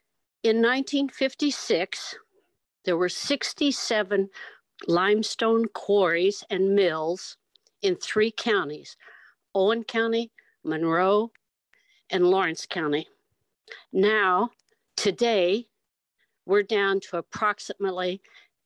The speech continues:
eight quarries and a sprinkling of mills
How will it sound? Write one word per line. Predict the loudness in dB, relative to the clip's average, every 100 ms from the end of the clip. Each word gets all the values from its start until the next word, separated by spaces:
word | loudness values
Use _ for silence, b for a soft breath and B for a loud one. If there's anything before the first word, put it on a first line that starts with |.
| 0
eight | 0 0 -4
quarries | 0 2 2 2 -2 -4 -16 -20 _ _ _ _ b b b
and | -2
a | -2
sprinkling | -4 -8 0 0 0 0 2 4
of |
mills | 4 4 4 2 0 -4